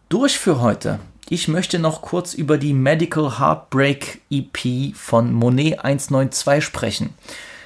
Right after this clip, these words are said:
Der Hitter kommt nämlich aus Sankt Gallen in der Schweiz, macht auch schon seit zweitausendsiebzehn relativ erfolgreich Musik und ist bei Warner Music unter Vertrag. Der Gute ist mir letztes Jahr erst so richtig mit diesem, äh,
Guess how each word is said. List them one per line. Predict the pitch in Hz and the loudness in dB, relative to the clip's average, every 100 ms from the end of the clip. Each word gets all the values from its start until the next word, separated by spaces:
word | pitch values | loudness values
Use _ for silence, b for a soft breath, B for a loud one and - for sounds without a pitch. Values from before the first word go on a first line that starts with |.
| B | B
Der | - 139 | 4 4
Hitter | 143 196 190 | 4 2 2
kommt | 156 - 185 - | 2 0 0 0
nämlich | 151 160 156 - | -2 0 -2 -4
aus | 139 139 - | -6 -4 -4
Sankt | 160 156 - | -2 -2 2
Gallen | 135 170 175 | 2 2 0
in | 151 | 0
der | 131 | 0
Schweiz, | - 131 139 180 - - | 0 0 0 -2 -6 -10
macht | 135 123 214 - | -2 0 0 0
auch | 175 160 | 0 0
schon | - 165 | 0 0
seit | 151 147 156 | 2 0 0
zweitausendsiebzehn | - 175 175 156 135 131 202 - 135 117 | -2 -2 0 0 0 0 -2 -2 0 0
relativ | 107 123 175 208 - 185 | -2 -2 -2 -2 -2 -4
erfolgreich | - - 156 156 139 139 | -4 -2 -2 0 -2 0
Musik | 131 117 160 - - B B B B B | 0 0 -2 -4 -12 B B B B B
und | 143 143 143 - | 2 2 0 -4
ist | 165 190 - | -2 -2 -2
bei | - 143 | 2 4
Warner | 127 139 156 | 6 6 6
Music | 135 127 175 151 - | 4 4 2 2 0
unter | 107 104 | -4 -4
Vertrag. | - - - - - - _ _ | -8 -8 -6 -6 -6 -14 _ _
Der | - 123 127 | -4 0 2
Gute | 180 220 | 2 2
ist | 196 | 2
mir | 175 | 0
letztes | 147 175 - 180 | 0 -2 -2 -2
Jahr | 160 156 | 0 0
erst | 151 147 - | 2 -2 0
so | 143 | 0
richtig | 131 175 156 147 | 0 -2 -2 -2
mit | 139 127 | -2 -2
diesem, | 127 135 131 135 | 0 0 0 -2
äh, | 117 123 110 - | -4 -4 -6 -10